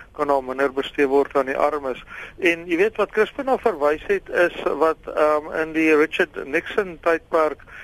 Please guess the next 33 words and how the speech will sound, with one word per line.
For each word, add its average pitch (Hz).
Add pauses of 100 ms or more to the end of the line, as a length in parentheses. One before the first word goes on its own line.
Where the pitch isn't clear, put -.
(140)
in 156
Amerika 160
bekend 147
gestaan 156
het 151
as 147
die 151
credibility 139
gap. 123 (480)
Die 160
Withuis 202
onder 170
Nixon 156 (400)
se 151
bewind 139 (380)
het 151 (160)
so 220
ongeloofwaardig 170
geword 131 (280)
dat 156
niemand 175
meer 185
geglo -
het 165
wat 147
hulle 147
sê 202
nie. 120 (320)
En 165
ek 170
dink, 196
eh, - (120)
inderdaad 180